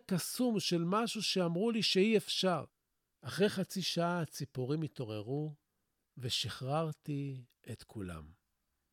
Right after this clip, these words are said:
גם לשחרר צריך לדעת. הן עפו בשמחה גדולה, ואני שמחתי שראיתי אותן שבות למקומן הטבעי.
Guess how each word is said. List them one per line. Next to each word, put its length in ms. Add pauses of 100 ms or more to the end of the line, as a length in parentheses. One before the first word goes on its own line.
(340)
גם 300
לשחרר 800
צריך 520
לדעת. 600 (300)
הן 140
עפו 340
בשמחה 580
גדולה, 500
ואני 240
שמחתי 800
שראיתי 580
אותן 300
שבות 560
למקומן 560
הטבעי. 560